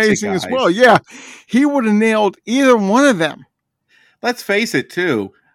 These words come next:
Speaker 2: I may have to just cut this part out and put it in the <laughs> next episode with Dave's thoughts on this. Let's put it, let's, let's face it, too, about the, about that. He, oh, it only takes one or two other things to happen in, in Christmas Vacation for that to become a straight up horror film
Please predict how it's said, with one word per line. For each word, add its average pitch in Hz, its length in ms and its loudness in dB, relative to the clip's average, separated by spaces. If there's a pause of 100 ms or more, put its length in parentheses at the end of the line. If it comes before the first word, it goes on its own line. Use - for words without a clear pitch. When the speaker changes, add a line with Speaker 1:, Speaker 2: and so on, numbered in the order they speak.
(140)
Speaker 2:
I 156 80 0
may - 100 -4
have 160 80 -2
to 123 80 -8
just 127 160 -8
cut 147 160 -2
this 180 180 -4
part 123 280 -2
out 123 160 0
and 107 80 -18
put 151 140 -2
it 147 80 -4
in 143 120 -2
the 123 100 -4
<laughs> 127 160 -8
next - 240 -6
episode - 480 -8
with - 380 -2
Dave's 403 340 -2
thoughts 403 240 2
on - 120 -2
this. - 120 -4 (480)
Let's 254 260 -2
put 311 140 -2
it, 220 140 -2
let's, 240 180 -4 (120)
let's 262 180 -4
face 226 280 -4
it, 143 80 -10
too, 156 260 0
about 117 260 -2
the, 135 180 -6
about 120 260 -4
that. 147 240 -2 (220)
He, 311 220 0 (180)
oh, 180 200 -6
it 240 160 -2
only 339 180 -4
takes 233 320 -6
one 160 180 -8
or 226 60 0
two 214 240 -4
other 180 140 -4
things 170 240 -10
to 123 100 -4
happen 131 380 -4
in, 113 240 -14 (160)
in 113 140 -18
Christmas 143 380 -14
Vacation 127 440 -8
for 107 100 -10
that 170 200 -4
to - 40 -4
become 165 240 -4
a 117 60 -10
straight 156 200 -2
up 107 140 -4
horror 165 340 0
film 104 440 -12